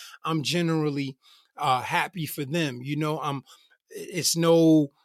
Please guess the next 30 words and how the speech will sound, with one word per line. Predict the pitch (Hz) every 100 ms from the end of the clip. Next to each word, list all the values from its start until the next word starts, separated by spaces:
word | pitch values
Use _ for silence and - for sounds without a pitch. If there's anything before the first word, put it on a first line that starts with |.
| _ -
uh, | 151 139 127
how | 131
you | 160 156
say | - 160 143
it, | 143
you | 143
know, | 139
some | - 160
people, | 185 160 151 143 143 143
uh, | 135 127 127
what's | 151 -
the | 147
word | 147 143 131
that | 123
they | 139
like | 135 131
to | 131
use, | 139 143 135 123 - _ _ _
you | 151
know, | 143 143
that | 123 -
hidden | 170 165 160 123
jealousy | 160 165 156 - 160 147
or | 139
things | 139 165 160 139
like | 151 139
that. | 156 139 -
It's | 165 -
like, | 131 117
no, | 139 160 131